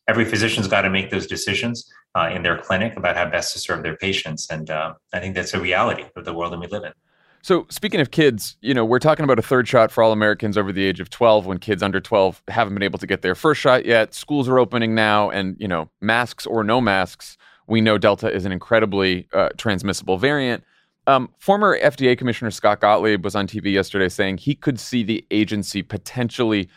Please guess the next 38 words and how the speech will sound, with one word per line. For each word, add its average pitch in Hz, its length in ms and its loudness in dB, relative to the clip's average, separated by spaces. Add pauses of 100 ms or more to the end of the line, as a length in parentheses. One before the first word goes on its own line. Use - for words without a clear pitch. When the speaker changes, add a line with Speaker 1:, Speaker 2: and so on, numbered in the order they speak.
(160)
Speaker 2:
speeding 120 460 2
up 107 100 0
their 101 160 0
approval 98 460 -4
process 95 580 0
on 95 160 -2
vaccines 95 640 -2 (220)
for 113 120 -2
five 101 300 2
to 104 120 -4
eleven-year-olds 92 760 2
if 117 260 2
enough 98 380 -2
kids 92 300 -6
started 85 420 0 (200)
getting 87 240 0
infected, 92 480 -2
getting 87 180 -2
infected 92 400 -2
and 87 100 -8
getting 87 200 -2
in 87 80 -6
trouble. 107 380 2 (460)
Do 147 80 2
you 220 180 4
think 220 220 -4
that's 180 160 0
possible? 165 600 0
And, 123 280 -2
and 117 320 -2 (100)
what's 139 380 -2
your 170 100 2
sense 131 280 -4
of 110 80 -6
the 95 80 -2
timeline 90 520 -6
right 69 220 -14
now? 57 220 -18